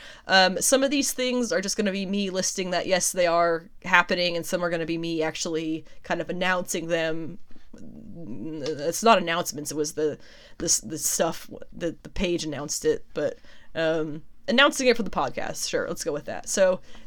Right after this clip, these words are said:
for Marvel in November, uh, Donny Cates continues, well, rather starts, Hulk number one. I'm not sure what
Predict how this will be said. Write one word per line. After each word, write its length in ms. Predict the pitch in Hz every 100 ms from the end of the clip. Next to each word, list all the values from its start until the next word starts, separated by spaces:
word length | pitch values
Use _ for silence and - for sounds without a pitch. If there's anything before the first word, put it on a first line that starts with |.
| -
for 120 | 254
Marvel 380 | 269 269 269 262
in 80 | 254
November, 680 | 247 226 196 190 185 208 -
uh, 280 | 185 185 175
Donny 280 | 202 233
Cates 340 | 247 226 233 -
continues, 540 | 214 214 196 196 180
well, 180 | 180 165
rather 300 | 165 160 156
starts, 680 | - - 233 247 202 - - - - -
Hulk 280 | 226 247 208
number 300 | 214 190 175
one. 500 | 190 233 254 240 262 - - -
I'm 300 | 190 214 220
not 280 | 214 208 220
sure 640 | - 214 214 226 220 208 -
what 420 | 175 185 190